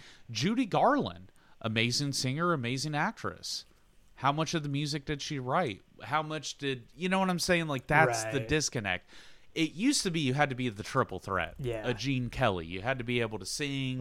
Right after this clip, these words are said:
Speaker 1: to
Speaker 2: Mm-hmm.
Speaker 1: dance, and act.
Speaker 2: Yeah.
Speaker 1: But you're be-, everything is being dictated to you.
Speaker 2: Yeah.
Speaker 1: You're not writing the songs. You're not, I mean, you can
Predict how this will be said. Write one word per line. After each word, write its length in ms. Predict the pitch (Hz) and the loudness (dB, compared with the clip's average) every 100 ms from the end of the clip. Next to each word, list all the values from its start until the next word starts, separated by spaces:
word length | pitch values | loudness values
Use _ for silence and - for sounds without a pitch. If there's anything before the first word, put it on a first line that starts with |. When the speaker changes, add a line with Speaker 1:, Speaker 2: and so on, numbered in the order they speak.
| 127 | -2
Speaker 1:
to 60 | 131 | -2
Speaker 2:
Mm-hmm. 100 | 123 | -2
Speaker 1:
dance, 560 | 120 120 113 107 - | -2 -2 -4 -4 -4
and 140 | 110 98 | -2 -4
act. 540 | 104 82 82 - - - 123 | -4 -4 -10 -18 -20 -14 -10
Speaker 2:
Yeah. 320 | 107 104 107 - - - - - - - _ - 120 | -8 -8 -10 -16 -20 -20 -20 -20 -20 -20 _ -20 -6
Speaker 1:
But 180 | 147 139 | -4 0
you're 120 | 139 | -2
be-, 200 | 123 - | -2 -2
everything 480 | 143 160 165 143 156 | 2 2 0 -4 -6
is 140 | 120 | -6
being 240 | 107 123 98 | -6 -8 -4
dictated 560 | 127 139 107 87 87 - | -6 -6 -10 -12 -14 -14
to 200 | 95 90 | -12 -12
you. 220 | 95 120 | -10 -8
Speaker 2:
Yeah. 140 | 107 | -6
Speaker 1:
You're 120 | 113 | -4
not 280 | 113 127 101 98 | 0 2 0 -2
writing 320 | 110 120 143 | -2 -2 -4
the 60 | 139 | -4
songs. 600 | - 98 87 95 107 - | -4 -4 -8 -8 -10 -6
You're 100 | 101 | -2
not, 280 | 110 123 - - | 0 0 -2 -10
I 120 | 113 113 | -6 -4
mean, 180 | 107 | -4
you 140 | 107 104 | -6 -6
can 320 | 113 90 | -8 -8